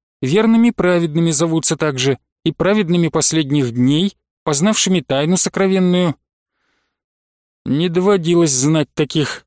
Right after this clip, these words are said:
ответил Герасим Силыч. "Не знаю, про кого вы говорите". "Вместо моленья они пляшут и кружатся", тихонько промолвила Дуня. "Так это хлысты",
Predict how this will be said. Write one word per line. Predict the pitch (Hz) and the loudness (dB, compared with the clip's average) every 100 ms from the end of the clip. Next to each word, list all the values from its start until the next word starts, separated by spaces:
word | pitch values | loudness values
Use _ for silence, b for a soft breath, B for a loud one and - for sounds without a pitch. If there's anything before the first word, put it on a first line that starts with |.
| _ | _
ответил | 143 139 156 156 143 | -6 -4 -2 -2 -2
Герасим | 147 151 - 147 | -2 -2 0 0
Силыч. | - 147 135 - - _ _ _ | 0 -2 -2 -4 -6 _ _ _
"Не | 127 151 185 | -2 0 0
знаю, | 156 156 143 135 | 0 2 0 0
про | 139 | -4
кого | 147 143 135 | -2 0 0
вы | 135 | 0
говорите". | 127 147 143 131 127 - _ _ _ _ _ _ _ - | 0 0 0 0 -4 -6 _ _ _ _ _ _ _ -10
"Вместо | 131 143 170 - 165 | -6 -2 -2 -2 -2
моленья | 160 170 202 165 127 107 _ _ _ _ | -2 0 0 0 -2 -6 _ _ _ _
они | 143 160 160 | -4 -2 -2
пляшут | - 147 185 - 123 - _ _ _ _ 143 | -4 -4 -2 -2 -6 -10 _ _ _ _ -8
и | 151 139 - | -6 -6 -8
кружатся", | 151 165 165 175 131 - - - _ _ _ _ _ | -6 -4 -2 -2 0 -2 -4 -8 _ _ _ _ _
тихонько | - - 175 156 143 | -8 -2 -2 -2 -2
промолвила | 151 151 139 143 151 | -2 0 0 0 0
Дуня. | 139 120 95 _ _ _ _ _ _ _ _ _ | 0 0 -2 _ _ _ _ _ _ _ _ _
"Так | - 139 | -6 -2
это | 220 233 | -2 -2
хлысты", | - 233 220 - - 147 170 107 | 0 0 2 0 0 0 0 -2